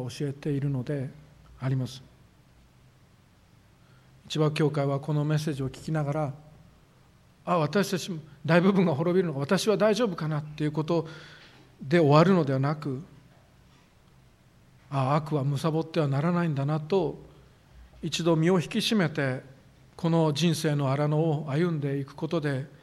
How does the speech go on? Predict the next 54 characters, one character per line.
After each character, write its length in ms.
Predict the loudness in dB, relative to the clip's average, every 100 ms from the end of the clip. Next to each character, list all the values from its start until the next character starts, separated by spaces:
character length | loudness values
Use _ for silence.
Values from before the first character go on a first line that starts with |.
| -20 -20 -4
あ 100 | -2
り 80 | 0
ま 120 | -2
す。 120 | -8
妨 420 | -4 -4 -2 -2
げ 100 | -2
多 180 | 0 -2
い 40 | -2
で 100 | -4
し 100 | -4
ょ 140 | -6
う 20 | -10
し、 240 | -16 -18 -20 _ _ _ _ -20 -20 -14 -6
戦 340 | 0 2 4
い 60 | 4
も 240 | 2 2
多 80 | 2
い 60 | 0
こ 120 | 0
と 100 | -2
で 100 | -4
し 100 | -4
ょ 80 | -8
う。 60 | -10 -20 -20 -20 _ _ _ _ -2
誘 240 | 4 6 6
惑、 220 | 4 4
誘 140 | 4
惑 280 | 6 4 6
や 240 | 6 6 2
試 220 | 4 4 6
み 100 | 4
や 80 | 2
試 160 | 0
練 160 | 0 2
は 80 | 0
い 80 |
っ 40 | -2
ぱ 220 | -2 0
い 80 | 2
あ 80 | 0
り 100 | 0
ま 120 | -4
す。 140 | -4 -12 -14 -20 -20 _ -20 -20 -20 -20 -20 -20 -20 -20 -14
し 120 | -4
か 140 | -4
し、 400 | -2 -2 -2 -8 -18 -20 -20 _ _ -20 -10
勇 200 | -6 -4
敢 260 | -2 -2
で 100 | -2
あ 100 | -4
り 80 | -4
な 140 | -6 -6
さ 200 | -8
い。 60 | -10